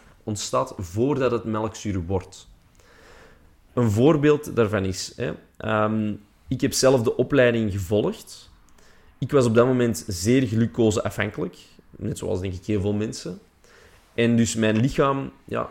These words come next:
cravede echt. Ik voelde me bijna een, een, eh, dru-, drug addict. Eh, mijn lichaam cravede echt naar, ja, een chocolatje, een colaatje, een, eh, op dat moment. Ehm, en ik weet nog, hè, dat ik zei van, "Kom, en geef mij alsjeblieft nu gewoon iets en dan is het voorbij." En toen,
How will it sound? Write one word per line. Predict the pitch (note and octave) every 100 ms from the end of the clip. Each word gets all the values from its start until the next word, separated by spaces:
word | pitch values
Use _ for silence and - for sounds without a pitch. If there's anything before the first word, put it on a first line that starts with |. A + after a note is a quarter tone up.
| -
cravede | - - B2+ D#3+ B2 -
echt. | C#3 - - -
Ik | -
voelde | A#2+ A2+
me | G#2 G#2 F2+
bijna | G#2 A#2+
een, | G#2+ G2+ G2+
een, | G2+ F#2+ G2
eh, | G2 G2+ - F#2+
dru-, | G#2 A2
drug | G2 G#2+ A#2 -
addict. | A2+ B2+ C#3 - - -
Eh, | G#2+
mijn | G#2 G#2 -
lichaam | A#2+ C#3 A2+
cravede | G2+ A#2+ C3 A#2+
echt | B2 -
naar, | G2+ G#2+ A2+ A2
ja, | G#2
een | G#2
chocolatje, | - G2+ G2+ A2 - G#2+
een | G2+ F#2 F#2
colaatje, | A2 G#2+ A2 - G#2
een, | G2+ G2
eh, | F#2+ F#2+ F#2+ - - - - -
op | G#2+
dat | G2+
moment. | G2 F#2+ A#2 C#3 - -
Ehm, | - G2+ G2+ G2+ G2+ - - _ _
en | -
ik | A2+
weet | D3+
nog, | D3 D3+
hè, |
dat | C3+
ik | B2 -
zei | B2 B2
van, | A2
"Kom, | G#2+ C3+
en | B2 G#2+
geef | A#2
mij | B2+ A2+
alsjeblieft | G#2+ - G#2+ A#2
nu | A#2+
gewoon | G#2 G2+ G#2+
iets | A#2 C3 -
en | G#2
dan | G#2
is | G#2
het | F#2
voorbij." | - F#2 F#2 F#2 F2+
En | F#2+ G2
toen, | B2 C3 B2+